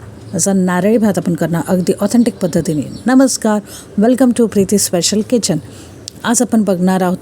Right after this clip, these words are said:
अगदी ऑथेंटिक म्हणजेच, अ, पूर्वीच्या काळात जसं नारळी भात करायची आपली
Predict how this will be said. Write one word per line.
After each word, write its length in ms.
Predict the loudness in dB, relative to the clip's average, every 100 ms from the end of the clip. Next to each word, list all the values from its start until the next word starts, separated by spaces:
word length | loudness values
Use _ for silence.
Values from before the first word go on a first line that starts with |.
| -2
अगदी 220 | -2 0 -2
ऑथेंटिक 360 | 0 2 0 2
म्हणजेच, 360 | 0 2 0 -2 -14 -18 -18 -20 -14
अ, 340 | -6 0 2 0 -2 -12 -20 -20 -20 -8 0
पूर्वीच्या 400 | 2 2 0 0
काळात 240 | 0 0
जसं 300 | 0 0 -2
नारळी 320 | -2 0 2
भात 160 | 2 0 0
करायची 280 | -2 0
आपली 240 | -2 -2